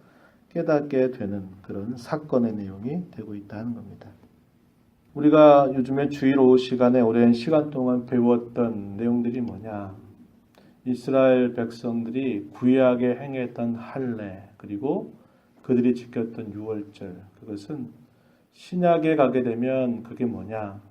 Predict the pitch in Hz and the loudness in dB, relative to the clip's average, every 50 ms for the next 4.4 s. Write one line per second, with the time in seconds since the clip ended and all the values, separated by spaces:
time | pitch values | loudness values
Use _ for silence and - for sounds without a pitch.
0 | _ _ - - 110 110 123 151 196 - - - _ _ _ _ _ _ _ _ | _ _ -20 -18 -12 -8 -6 -6 -6 -6 -10 -18 _ _ _ _ _ _ _ _
1 | _ _ _ _ _ _ - 120 120 120 - 139 135 123 - 131 120 117 117 - | _ _ _ _ _ _ -2 -2 -2 -2 0 -2 -2 -2 -2 -2 -2 -2 -2 -2
2 | 120 120 120 131 147 170 190 185 - - - _ _ 113 110 110 117 120 123 123 | -2 0 0 0 0 -2 -6 -8 -14 -20 -20 _ _ -10 -8 -2 -2 0 0 0
3 | 117 113 104 98 101 104 - - 131 135 143 143 143 - - - 131 117 113 117 | -2 -2 -4 -6 -8 -10 -10 -10 -10 -10 -10 -12 -16 -16 -10 -8 -8 -6 -6 -8
4 | 104 95 - 120 113 107 - | -10 -10 -10 -10 -10 -10 -14